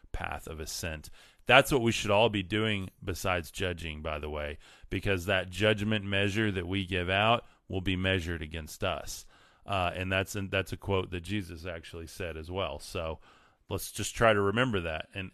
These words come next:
and this is a book that I've reserved because, again, I, I don't wanna open up that can of worms. Um, so, Morals and Dogma of the Ancient and Accepted So-, Scottish Rite of Freemasonry,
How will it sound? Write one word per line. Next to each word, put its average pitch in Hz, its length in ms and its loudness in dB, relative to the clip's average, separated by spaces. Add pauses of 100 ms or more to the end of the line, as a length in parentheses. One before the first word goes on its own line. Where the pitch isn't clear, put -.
and 98 160 -6
this 117 200 -2
is 113 140 -4
a 120 60 0
book 107 280 2
that 104 120 4
I've 95 180 4
reserved 110 720 4 (460)
because, 104 420 2
again, 107 320 4
I, 104 140 6 (100)
I 98 80 0
don't 104 160 6
wanna 104 160 4
open 107 300 4
up - 140 0
that 87 200 -4
can 98 240 -2
of 82 100 -4
worms. 107 760 2 (500)
Um, 87 880 4 (140)
so, 90 500 2 (300)
Morals 131 420 6
and 123 120 0
Dogma 139 380 6
of 117 180 0
the 101 140 -4
Ancient 117 360 -2
and 92 100 -6
Accepted 101 500 -4
So-, - 320 -4
Scottish - 560 0
Rite 92 300 -2
of 90 140 -8
Freemasonry, 147 1040 0